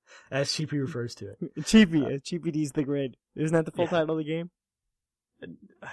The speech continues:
Speaker 1: He wishes.
Speaker 2: I know. <laughs>
Speaker 1: Um,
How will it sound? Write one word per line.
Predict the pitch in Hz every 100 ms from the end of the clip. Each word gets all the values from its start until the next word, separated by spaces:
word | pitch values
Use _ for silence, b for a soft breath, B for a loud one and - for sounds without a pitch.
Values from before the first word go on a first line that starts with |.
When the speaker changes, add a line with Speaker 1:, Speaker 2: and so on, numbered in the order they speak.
| -
Speaker 1:
He | 170
wishes. | 147 143 135 113 - -
Speaker 2:
I | 170
know. | 190 156 131 131
<laughs> | B B _ 175 - -
Speaker 1:
Um, | 156 151 156 156 147 147